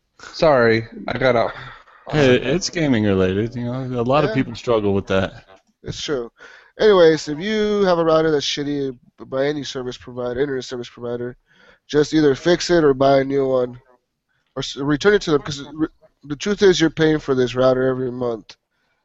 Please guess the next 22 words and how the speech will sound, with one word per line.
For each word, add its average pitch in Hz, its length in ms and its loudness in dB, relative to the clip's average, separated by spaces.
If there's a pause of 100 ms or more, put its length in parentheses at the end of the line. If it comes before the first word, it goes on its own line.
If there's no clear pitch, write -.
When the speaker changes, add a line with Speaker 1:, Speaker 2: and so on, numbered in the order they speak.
(200)
Speaker 3:
and 131 180 0
you're 156 140 6
a 151 40 6
valued 143 280 4
customer 131 360 -6
to 131 120 -10
them, 127 180 -6
regardless 127 520 -4
if 120 260 -8
you're 131 140 -6
paying 123 280 -4
five 127 280 -4
dollars 123 300 -2
or 120 40 -10
ten 123 200 -8
dollars 120 260 -6
a 117 40 -10
month. 120 360 -6 (1120)
And 113 140 0
just 131 140 -2
return 151 300 2
it. 120 160 -4